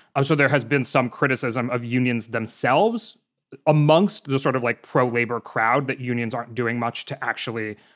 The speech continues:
maintain power or even expand power in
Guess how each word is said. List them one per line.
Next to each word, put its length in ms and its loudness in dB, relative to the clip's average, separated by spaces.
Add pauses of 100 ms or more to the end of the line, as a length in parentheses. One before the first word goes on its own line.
(100)
maintain 640 0 (200)
power 380 6
or 120 2
even 320 0
expand 520 -4
power 480 -2
in 320 0